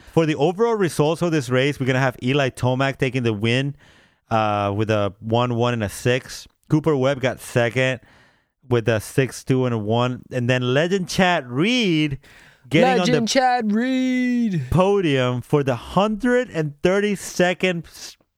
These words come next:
Speaker 1: time in history. So congratulations to Legend Chad Reed for making it happen this year again. You're looking great, mate, and I cannot wait to see what else you got going on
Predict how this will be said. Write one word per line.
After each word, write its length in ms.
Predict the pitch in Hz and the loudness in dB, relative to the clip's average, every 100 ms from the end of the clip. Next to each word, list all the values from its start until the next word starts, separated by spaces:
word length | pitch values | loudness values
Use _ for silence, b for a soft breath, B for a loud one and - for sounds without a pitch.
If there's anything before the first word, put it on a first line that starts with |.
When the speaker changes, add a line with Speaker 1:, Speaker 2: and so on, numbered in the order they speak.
| - | -12
Speaker 1:
time 680 | - 170 170 160 117 95 87 - | 0 2 2 2 0 -4 -8 -6
in 160 | 127 120 | -2 0
history. 680 | 135 131 - 110 98 92 - b | 0 -2 -2 0 0 -2 -6 b
So 640 | b - 123 113 110 110 - _ - 190 185 | b 0 2 2 0 -4 -12 _ -2 0 0
congratulations 800 | 185 180 165 151 156 147 143 - b b - | 0 0 0 0 0 -2 -2 -8 b b -4
to 120 | 135 | 0
Legend 400 | 131 156 160 151 | 0 0 -2 -2
Chad 300 | 175 151 131 | 0 0 0
Reed 400 | 123 120 120 110 b b b | 0 0 0 -4 b b b
for 720 | _ 143 127 120 120 113 107 b b | _ 0 0 0 0 0 -4 b b
making 360 | 127 143 147 147 | 0 0 2 0
it 80 | 139 | 0
happen 400 | 135 135 131 127 | 0 0 0 -2
this 220 | 127 117 | -2 0
year 180 | 127 123 | 0 0
again. 500 | 120 120 120 120 117 b b b | 0 0 0 0 -4 b b b
You're 180 | 117 123 | -2 0
looking 340 | 123 - 120 | 0 -2 -4
great, 300 | 104 135 139 | 0 0 0
mate, 360 | 131 135 139 - _ | 0 0 0 -4 _
and 560 | 123 123 117 117 113 107 | 0 2 2 0 -2 -4
I 140 | 123 123 | -4 -2
cannot 440 | 151 139 135 117 | 0 0 0 0
wait 220 | 120 120 | 0 -2
to 80 | 113 | -4
see 480 | - 123 120 113 110 | -4 -2 0 0 -2
what 560 | 107 - - 139 117 | -4 -8 -10 -2 0
else 180 | 117 110 | 2 0
you 80 | 120 | 0
got 240 | 113 110 | 0 0
going 260 | 104 107 104 | 0 0 2
on 320 | 107 104 95 | 0 0 -2